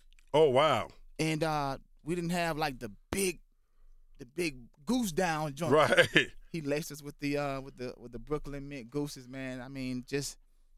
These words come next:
Speaker 2: just the ultimate big brother, man. Like,
Speaker 1: Yeah, like, really, really took care of you.
Speaker 2: really took care
Speaker 1: So,
Speaker 2: of us,
Speaker 1: so
Speaker 2: Doc.
Speaker 1: when, when Big passed away, do you remember where you were when you heard the news? Were you in
Speaker 2: Yes.
Speaker 1: L A?
Speaker 2: Yeah, we were in L A.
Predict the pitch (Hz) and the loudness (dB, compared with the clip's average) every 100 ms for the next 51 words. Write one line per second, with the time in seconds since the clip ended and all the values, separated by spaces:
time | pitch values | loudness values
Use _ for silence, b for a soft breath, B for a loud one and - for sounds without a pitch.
0 | _ 143 143 143 - 156 156 143 131 135 | _ -12 -6 -4 0 -2 -2 -4 -2 -4
1 | 120 127 120 110 101 95 95 82 139 139 | -2 -4 -4 -4 -8 -10 -10 2 4 6
2 | 143 139 117 143 165 165 151 156 151 135 | 4 4 4 6 6 6 6 6 6 4
3 | - 143 110 160 135 117 175 190 170 - | 4 2 2 2 4 4 2 2 0 -2
4 | 139 - 147 135 208 190 170 208 185 185 | -4 -2 2 4 4 4 4 4 4 2
5 | 151 - 175 160 135 202 185 - 170 156 | 0 0 2 4 4 2 4 4 4 2
6 | 165 160 139 139 160 156 156 143 131 143 | 2 2 4 4 2 2 2 2 2 2
7 | 147 147 147 139 135 135 143 139 143 147 | 2 2 2 2 2 2 2 2 2 2
8 | 127 135 160 160 156 160 175 208 - - | 2 2 4 4 4 6 4 0 -10 -6
9 | 131 143 175 160 156 165 175 175 160 135 | -4 -2 -2 -2 -2 0 0 -2 -2 -2